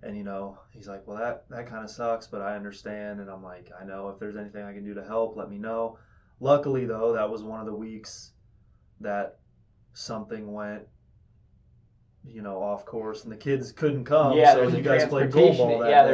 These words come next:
Speaker 2: there's a
Speaker 1: <laughs>
Speaker 2: transportation
Speaker 1: So,
Speaker 2: issue, yeah.
Speaker 1: it works out, it worked out well.
Speaker 2: And I did an improv, uh, goal ball lesson, I
Speaker 1: Yeah.
Speaker 2: remember, yeah. That was fun.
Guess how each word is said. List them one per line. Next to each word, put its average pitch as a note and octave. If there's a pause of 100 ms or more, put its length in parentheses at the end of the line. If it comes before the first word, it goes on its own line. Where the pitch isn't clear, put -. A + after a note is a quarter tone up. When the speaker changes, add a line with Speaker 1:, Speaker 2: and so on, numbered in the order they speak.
Speaker 2:
there's B2
a A#2+
Speaker 1:
<laughs> -
Speaker 2:
transportation D#3+
Speaker 1:
So, A2+
Speaker 2:
issue, G2+
yeah. A2+
Speaker 1:
it A#2
works B2+
out, B2
it B2
worked C3+
out B2+
well. B2+
Speaker 2:
And -
I A2
did A#2
an B2
improv, A#2
uh, G#2 (180)
goal B2+
ball A2
lesson, -
I A2+
Speaker 1:
Yeah. B2+
Speaker 2:
remember, A2+
yeah. G#2 (160)
That -
was A#2+
fun. -